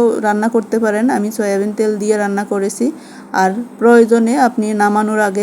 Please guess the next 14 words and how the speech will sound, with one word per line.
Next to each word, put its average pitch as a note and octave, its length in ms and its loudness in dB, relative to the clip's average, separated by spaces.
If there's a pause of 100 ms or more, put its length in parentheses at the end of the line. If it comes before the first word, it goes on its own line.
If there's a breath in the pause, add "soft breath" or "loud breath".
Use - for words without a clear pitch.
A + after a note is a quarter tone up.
একটু G#3+ 160 -6 (140)
সরিষার G#3 500 -2
তেলও G#3 220 0
ব্যবহার G3 380 0
করতে G3+ 360 -6
পারেন। G3 200 -2 (1300 loud breath)
যারা A3 300 4
বরবটি A#3+ 500 2
পছন্দ A3+ 420 2
করেন A#3+ 360 0
না G#3+ 100 -4
বা G#3+ 160 0 (180)
খান G3+ 240 -2
না, G3+ 160 0